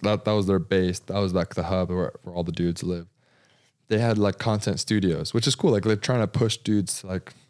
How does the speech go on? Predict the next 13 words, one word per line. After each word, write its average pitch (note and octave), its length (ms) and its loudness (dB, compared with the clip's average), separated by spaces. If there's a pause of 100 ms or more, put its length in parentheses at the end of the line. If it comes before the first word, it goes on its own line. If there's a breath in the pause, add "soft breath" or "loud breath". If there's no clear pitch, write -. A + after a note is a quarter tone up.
record G#2 480 0
content, A#2+ 560 0
do G2 100 0
podcasts, A2 480 0
like, F#2+ 120 -4
different G#2 260 -2
things F#2+ 160 -2
like F2+ 140 -2
what F#2 100 0
we're F#2 100 2
doing F2+ 180 0
now. F#2 220 -2 (1080 soft breath)
Um, G#2 680 2